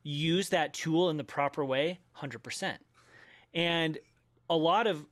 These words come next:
like, M-, Montessori schools will create similar outdoor environments where it's like a natural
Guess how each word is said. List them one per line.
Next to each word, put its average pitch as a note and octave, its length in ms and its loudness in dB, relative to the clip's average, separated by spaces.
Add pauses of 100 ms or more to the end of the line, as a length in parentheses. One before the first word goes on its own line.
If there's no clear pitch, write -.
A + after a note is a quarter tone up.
(140)
like, D#3 280 2
M-, D#3+ 300 -2 (240)
Montessori E3+ 640 4
schools E3+ 520 2
will D3+ 180 2
create D#3 500 0 (200)
similar E3+ 520 2
outdoor D3 400 2
environments C3+ 640 -2
where C#3 240 2
it's C#3 260 -4
like D3+ 180 0
a D3+ 80 0
natural C#3 960 0